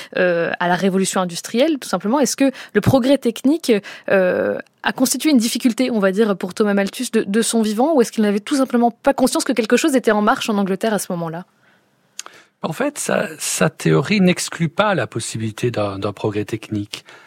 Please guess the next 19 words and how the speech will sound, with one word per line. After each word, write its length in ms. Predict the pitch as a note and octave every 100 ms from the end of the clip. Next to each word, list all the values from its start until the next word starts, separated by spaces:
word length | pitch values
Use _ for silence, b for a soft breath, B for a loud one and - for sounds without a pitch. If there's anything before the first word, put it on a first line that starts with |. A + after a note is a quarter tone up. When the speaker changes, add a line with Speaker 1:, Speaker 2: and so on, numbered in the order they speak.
| B B
Speaker 2:
En 100 | -
fait, 280 | G#3+ A3+
la, 460 | C#3+ B2+ A2+ - C3
la 160 | A#2 A#2+
proposition 840 | - B2+ C#3 B2+ C3 - D3 D3
selon 240 | - A#2+ A2+
laquelle, 640 | A2+ - B2+ B2+ A#2+ G2 - b b b b _ -
euh, 640 | F#2+ F#2+ F#2 F#2 F#2 F#2+
les, 180 | G2 F#2+
les 140 | G2+
subsistances 1040 | G2 - B2 C3 - - C3 C3 B2+ - -
vont, 640 | G#2+ G2+ G2 A#2 A#2+ A2+ A2 B B B B B _ -
euh, 260 | G2 G2+
suivre 420 | G2 - D3 C3 A#2
au 80 |
mieux 240 | B2+ D3+ D#3+
une 80 | A#2+
progression 540 | - A#2 A#2 - A#2+
arithmétique 800 | G#2+ A2 A2 G#2 - - - -